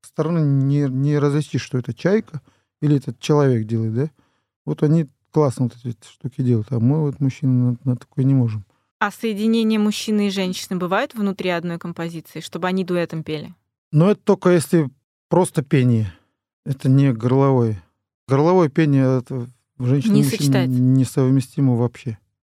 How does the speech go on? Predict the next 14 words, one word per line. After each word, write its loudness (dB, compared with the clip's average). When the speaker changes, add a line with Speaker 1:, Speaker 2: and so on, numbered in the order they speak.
Speaker 1:
Есть 0
кто 2
импровизирует, 2
но, 0
но -2
это -2
не 2
то. -6
Но 2
это -4
получается 0
не, -2
вообще -4
непонятно. -2